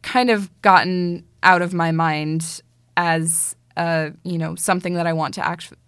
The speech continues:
actively fight against, and more into,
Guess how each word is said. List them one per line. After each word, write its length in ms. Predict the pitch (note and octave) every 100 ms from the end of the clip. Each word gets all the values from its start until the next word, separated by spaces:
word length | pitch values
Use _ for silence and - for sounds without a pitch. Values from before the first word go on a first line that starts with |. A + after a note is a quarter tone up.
| -
actively 540 | A3 A3 A3+ G3+ G3+
fight 260 | F#3 E3+ E3
against, 500 | D#3+ D3+ D#3+ E3 - - - _ _
and 420 | F#3+ F3+ F3 E3 -
more 280 | F#3 F3 E3+
into, 600 | E3 D#3+ E3 - D#3+ D#3